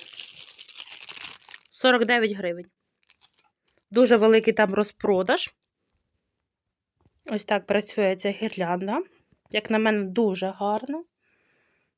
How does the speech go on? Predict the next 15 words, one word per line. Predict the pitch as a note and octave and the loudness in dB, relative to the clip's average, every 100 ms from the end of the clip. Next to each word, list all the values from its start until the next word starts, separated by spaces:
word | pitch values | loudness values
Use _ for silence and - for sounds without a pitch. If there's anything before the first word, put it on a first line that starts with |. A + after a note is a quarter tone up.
| _ | _
Така | - G#3 | -2 0
кольорова. | G#3 G#3 G3 F#3+ G3+ G#3 D4+ - _ _ _ _ _ _ _ _ _ _ _ _ _ _ _ _ - | 2 2 2 2 2 4 0 -2 _ _ _ _ _ _ _ _ _ _ _ _ _ _ _ _ -6
Е, | - G#3 G3+ | 2 4 4
ну, | G3+ D4 B3+ | 4 4 4
на | A#3 | 2
камері | B3 C#4+ F4 C#4+ | 2 4 4 4
воно | A3 A#3 B3 | 2 2 2
так | A#3+ - - | 0 -4 -12
не, | - - A#3 B3 | -8 0 4 4
не | A#3+ B3 | 6 4
так | B3+ A#3+ A3+ | 4 2 2
яскраво | G#3+ A3 - G#3+ G3+ F#3+ | 2 2 2 2 2 0
передає, | G3 G3 F#3+ G#3+ A#3+ D4+ | -2 0 0 0 2 2
насправді. | G4 C#4 - A#3+ A3+ G#3+ G#3 | 2 -2 0 2 4 2 0
Е, | A3 | -2